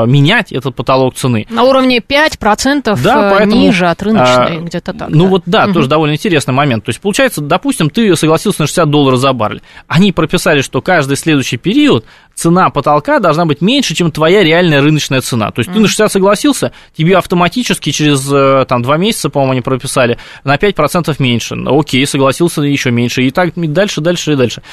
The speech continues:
Speaker 1: А если это всё сработает с нефтью, то они на все остальные товары, на российские, распространят потолок цены.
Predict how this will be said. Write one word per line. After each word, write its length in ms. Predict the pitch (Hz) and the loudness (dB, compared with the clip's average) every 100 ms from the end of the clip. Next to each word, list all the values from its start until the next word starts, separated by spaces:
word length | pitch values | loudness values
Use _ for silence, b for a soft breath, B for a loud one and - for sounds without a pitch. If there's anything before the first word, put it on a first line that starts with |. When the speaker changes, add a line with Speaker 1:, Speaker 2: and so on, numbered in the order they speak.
| B | B
Speaker 1:
А 80 | 127 | -2
если 280 | 139 196 202 | 0 2 0
это 80 | 180 | 0
всё 120 | 202 | -2
сработает 520 | 196 190 196 214 190 | 0 2 2 2 0
с 60 | - | 0
нефтью, 320 | 269 - 131 | -2 -2 -4
то 120 | 127 | -2
они 140 | 123 131 | 0 0
на 100 | 143 | 0
все 140 | 175 | -2
остальные 380 | - 156 165 202 | 0 2 2 2
товары, 440 | 190 185 180 170 B B - | 2 4 4 2 B B -2
на 100 | 135 | -2
российские, 420 | 139 214 - 147 | 0 -4 0 -2
распространят 520 | - 139 127 143 185 | -2 -4 -2 0 -2
потолок 380 | - 151 160 147 | -2 0 0 0
цены. 340 | 170 127 104 | 0 0 -2